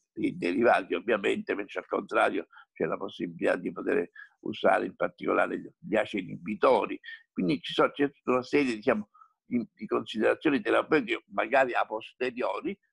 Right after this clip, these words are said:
che però hanno permesso, nonostante i sol-, le solite tre, per così dire,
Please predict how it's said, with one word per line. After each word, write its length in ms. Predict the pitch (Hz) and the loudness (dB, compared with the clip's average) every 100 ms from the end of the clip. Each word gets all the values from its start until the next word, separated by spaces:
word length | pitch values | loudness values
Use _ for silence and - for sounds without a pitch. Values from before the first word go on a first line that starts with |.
| _ _ _ | _ _ _
che 200 | 165 170 | -6 -4
però 260 | 175 165 143 | 2 6 6
hanno 220 | 135 131 | 4 0
permesso, 960 | 143 131 139 143 135 - 123 107 104 107 98 | -4 -6 -4 -4 -4 -4 -4 -2 -6 -8 -14
nonostante 800 | 104 110 110 139 131 - 101 107 - _ _ _ _ _ _ | -10 -8 2 2 2 -4 -6 -6 -20 _ _ _ _ _ _
i 120 | - | -10
sol-, 320 | 113 127 127 - | 0 2 2 0
le 100 | 117 | -2
solite 420 | 113 143 143 - _ | 0 0 0 -4 _
tre, 360 | 131 131 127 _ | 0 0 0 _
per 180 | - 95 | -6 -6
così 360 | - - 113 95 | -8 -6 -8 -6
dire, 320 | 113 110 | -2 -2